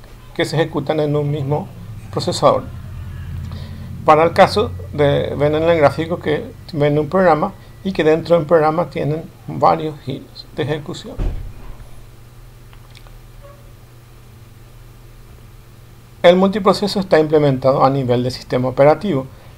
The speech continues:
El programador no puede intervenir en el planteamiento de su ejecución, mientras que en el caso de los multihilos, como el programa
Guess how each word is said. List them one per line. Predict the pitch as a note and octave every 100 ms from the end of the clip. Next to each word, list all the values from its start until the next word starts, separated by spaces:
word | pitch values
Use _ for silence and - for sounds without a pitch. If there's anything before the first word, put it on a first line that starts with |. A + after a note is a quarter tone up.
| -
El | C#3+
programador | D3 C#3+ C#3 C3+ D3
no | F3+ F#3
puede | C3 C3+ D3
intervenir | C#3+ D3+ E3 D#3 C#3+ F3 - - -
en | E3 C#3
el | C#3+ E3+
planteamiento | - C#3+ C#3+ D#3+ C#3 B2+ C3 C#3
de |
su | C3+ C#3+
ejecución, | C#3 D3 D#3+ - A#2+
mientras | C3 C3 C#3+ C#3+
que | D3
en |
el | D3+ C#3+
caso | C#3 C3
de | E3
los | F3+ E3+
multihilos, | D3+ D3+ F3+ E3 D3+ F3 - - - - - - - -
como | - D#3
el | D3+
programa | D#3 C#3+ D3+ F#3+